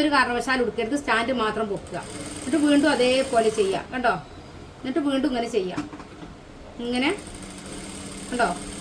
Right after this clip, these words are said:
ചതുരം ദേ, എ-, എവിടെയാണോ നമ്മളെ പൊസിഷന്, ഈ ലൈനിൻ്റെ കോർണർ വരുന്നത് അവിടെ നിർത്തണം ട്ടോ. നിർത്തിയിട്ട് സ്റ്റാൻഡ് പൊക്കിയിട്ട്, കണ്ടോ, ഇവിടേക്ക് നമ്മൾ കറക്റ്റ് ഇതിലെത്തി. അപ്പോൾ നമ്മളൊരു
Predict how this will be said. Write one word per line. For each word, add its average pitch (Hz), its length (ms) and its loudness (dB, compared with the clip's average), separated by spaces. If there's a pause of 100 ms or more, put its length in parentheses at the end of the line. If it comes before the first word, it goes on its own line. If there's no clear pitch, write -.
(120)
ചതുരം 262 360 2 (760)
ദേ, 269 100 4 (300)
എ-, 247 180 0
എവിടെയാണോ 294 380 4 (100)
നമ്മളെ 285 240 4
പൊസിഷന്, 247 460 2 (200)
ഈ 254 40 -2 (100)
ലൈനിൻ്റെ 254 600 0
കോർണർ 240 280 0 (100)
വരുന്നത് 240 280 0 (120)
അവിടെ 240 220 0
നിർത്തണം 202 380 0
ട്ടോ. 233 160 4
നിർത്തിയിട്ട് 254 360 -4
സ്റ്റാൻഡ് 240 380 0
പൊക്കിയിട്ട്, 247 440 0 (760)
കണ്ടോ, 240 220 4
ഇവിടേക്ക് 247 320 2
നമ്മൾ 262 140 2 (240)
കറക്റ്റ് 269 360 0 (160)
ഇതിലെത്തി. 233 400 2 (160)
അപ്പോൾ 302 140 0
നമ്മളൊരു 285 280 0